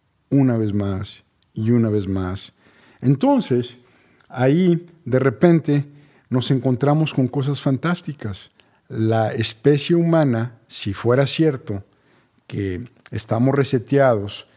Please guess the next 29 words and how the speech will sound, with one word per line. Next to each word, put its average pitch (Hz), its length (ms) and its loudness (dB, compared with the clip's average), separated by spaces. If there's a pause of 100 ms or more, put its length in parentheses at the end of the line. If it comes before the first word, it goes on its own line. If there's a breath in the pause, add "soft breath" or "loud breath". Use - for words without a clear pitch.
(280 soft breath)
y 113 180 -4
ha 120 60 2
habido 131 320 2
extinciones 123 800 -2
humanas 120 640 -2 (120)
en 104 160 -4
otras 113 340 -4
ocasiones, 120 760 -2 (420 soft breath)
nos 131 320 0
asombramos 123 960 0 (380 soft breath)
al 113 240 -4
ver 123 380 0 (760 soft breath)
al 110 260 -2
mundo 127 440 2
bajo 110 260 -2
un 110 260 0
ángulo 110 420 -2
de 101 160 -4
arqueología. 98 800 -6 (680 soft breath)
Y 110 80 -6
decimos, 113 480 -2
"Oye, 113 200 -2
¿cómo 139 280 -4
es 156 80 -4
posible 123 640 -6 (720 soft breath)
que 117 180 -2
alguien 135 320 0
haya 131 220 0
dibujado 113 720 -2